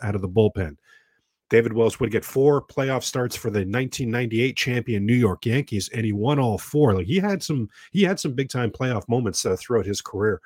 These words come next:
And that's gonna wrap up. Shout out to David Wells, uh, Boomer Wells, right? Shout out to Boomer Wells. That's gonna wrap up Tuesday's Locked On Blue Jays episode. Catch tonight's game starting at six forty P M Eastern on Sirius X M.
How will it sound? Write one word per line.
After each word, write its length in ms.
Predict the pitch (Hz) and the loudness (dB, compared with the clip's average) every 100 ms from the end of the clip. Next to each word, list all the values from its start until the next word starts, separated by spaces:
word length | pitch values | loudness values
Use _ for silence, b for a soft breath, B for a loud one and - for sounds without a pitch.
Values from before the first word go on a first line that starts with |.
| b b b b b b b | b b b b b b b
And 160 | 92 | -6
that's 220 | 113 147 - | -6 -6 -4
gonna 180 | 170 | 0
wrap 300 | 127 139 156 | 2 0 0
up. 240 | 165 165 - | 0 -2 -4
Shout 260 | - - 143 | -2 0 2
out 100 | - | 2
to 80 | 110 | 2
David 260 | 113 107 | 2 2
Wells, 240 | 101 107 95 | 4 4 4
uh, 60 | |
Boomer 300 | 92 107 101 | 2 2 2
Wells, 260 | 95 98 85 | 2 2 0
right? 160 | 98 98 | -2 -2
Shout 220 | 123 107 | 0 -2
out 80 | - | -2
to 80 | |
Boomer 240 | 98 101 92 | -4 -2 -2
Wells. 260 | 95 85 - B B B _ | -2 -4 -10 B B B _
That's 240 | 123 - | -4 -2
gonna 140 | 160 | -4
wrap 220 | 147 147 147 | -2 -2 -2
up 140 | 139 | -4
Tuesday's 460 | - 151 147 131 117 | -2 -4 0 -2 0
Locked 300 | 127 131 139 | -2 -4 -4
On 160 | 127 | -4
Blue 140 | 110 123 | -2 0
Jays 220 | 120 101 | 0 -2
episode. 520 | 120 117 - 127 110 | -6 -8 -6 -4 -6
Catch 320 | - 139 170 - | -6 -6 -4 -4
tonight's 380 | 190 170 165 | -2 0 -2
game 240 | - 147 156 | 0 0 -2
starting 380 | - 135 131 117 | -2 -2 0 0
at 80 | |
six 280 | - - 151 | 0 -2 -2
forty 280 | - 143 131 | -2 -2 -2
P 120 | - | -2
M 100 | 117 | -4
Eastern 320 | 127 127 123 117 | -2 -4 -4 -4
on 160 | 120 | -2
Sirius 420 | 110 - 113 95 - | 0 0 0 0 -2
X 200 | 107 - | -6 0
M. 220 | 120 120 | 2 0